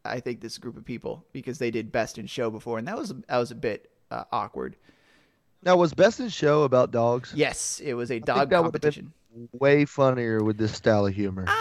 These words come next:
Speaker 2: Seriously.
Speaker 1: Uh, yeah, 'cause, I mean, they do, like, check dog buttholes.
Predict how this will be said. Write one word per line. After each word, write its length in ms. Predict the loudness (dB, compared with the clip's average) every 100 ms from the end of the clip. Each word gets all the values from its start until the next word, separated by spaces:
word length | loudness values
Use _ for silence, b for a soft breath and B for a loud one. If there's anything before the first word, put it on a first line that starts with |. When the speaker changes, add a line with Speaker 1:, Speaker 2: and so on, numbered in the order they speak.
| 4
Speaker 2:
Seriously. 360 | 6 6 4 -2
Speaker 1:
Uh, 140 | -4 -6
yeah, 340 | -4 0 0
'cause, 180 | -2 -4
I 40 |
mean, 180 | -2 -2
they 100 | -2
do, 300 | -2 -2 2
like, 240 | 4 2 0
check 240 | -6 -6 -2
dog 420 | 0 2 0 -2
buttholes. 640 | -2 -2 -6 -8 -10 -12